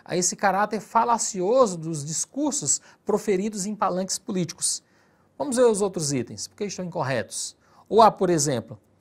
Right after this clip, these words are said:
fala sobre o aspecto alienador inerente aos discursos políticos. Na realidade, a população, na charge, ao criticar o discurso político, já, de certa forma, demonstra uma análise crítica sobre esse discurso falacioso.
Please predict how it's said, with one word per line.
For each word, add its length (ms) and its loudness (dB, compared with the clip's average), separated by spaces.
fala 240 6
sobre 220 4
o 60 8
aspecto 580 6
alienador 480 4
inerente 460 2
aos 100 0
discursos 460 -8
políticos. 680 -6
Na 120 2
realidade, 720 6
a 160 8
população, 760 4
na 220 4
charge, 400 2
ao 160 4
criticar 720 4
o 60 0
discurso 480 -6
político, 480 -8
já, 180 2
de 240 -6
certa 300 -4
forma, 400 2
demonstra 760 0
uma 160 -2
análise 480 -2
crítica 580 -4
sobre 400 -2
esse 180 -4
discurso 540 -6
falacioso. 840 -2